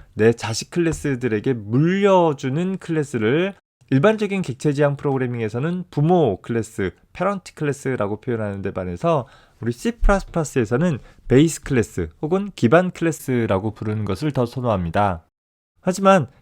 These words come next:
이 클래스를 자바 언어에서는 슈퍼 클래스 혹은 상위 클래스라고 더 자주 부르게 된다라는 것입니다. 자, 반면에, 자, 이 상위 클래스로부터 멤버들을 상속받아서 새로 만들어진 소위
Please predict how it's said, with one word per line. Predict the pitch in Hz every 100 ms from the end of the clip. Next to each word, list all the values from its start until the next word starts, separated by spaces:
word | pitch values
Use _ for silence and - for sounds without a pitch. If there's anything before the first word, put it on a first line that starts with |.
| _
이 | 170 202
클래스를 | - 202 190 160 175 -
자바 | 113 101 214 226
언어에서는 | 196 135 107 139 180 98 _
슈퍼 | - - - 196 -
클래스 | 160 139 - 185 202 -
혹은 | 175 190
상위 | 180 - 220 254
클래스라고 | - 180 160 - 143 127 110 175
더 | - 151
자주 | 147 113 101 120 101
부르게 | 107 101 147
된다라는 | 143 107 113 117 110 98 95
것입니다. | 92 - 95 90 90 95 _ _ _ _ _ _ _ _ _
자, | -
반면에, | 143 208 202 156 180 127 _ _
자, | - 123
이 | 160 170
상위 | - 226 262 240
클래스로부터 | 196 180 - 160 143 139 - 180 196 - -
멤버들을 | 110 120 135 143 147
상속받아서 | 151 196 233 226 208 165 131 120 139
새로 | 135 180 196
만들어진 | 131 95 107 139 190 151 98 95 131 175 190 - _ _
소위 | - 139 135